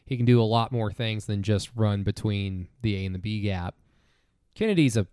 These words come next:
fine athlete. I'm sure if he had to run a route, catch, I'm sure he can catch the damn ball. But if DeMarco was a round three guy, then, I mean,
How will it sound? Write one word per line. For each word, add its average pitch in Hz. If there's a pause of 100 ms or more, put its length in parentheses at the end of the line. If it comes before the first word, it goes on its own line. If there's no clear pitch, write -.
(120)
fine 127
athlete. 101 (200)
I'm 117
sure 123
if - (140)
he 120
had 120
to 110
run 110
a 101
route, 104 (100)
catch, -
I'm 107
sure 123
he 117
can 95
catch -
the -
damn 90
ball. 87 (720)
But 113 (1000)
if 160
DeMarco 165
was 127
a 113
round 113
three 113
guy, 92
then, 95
I -
mean, 98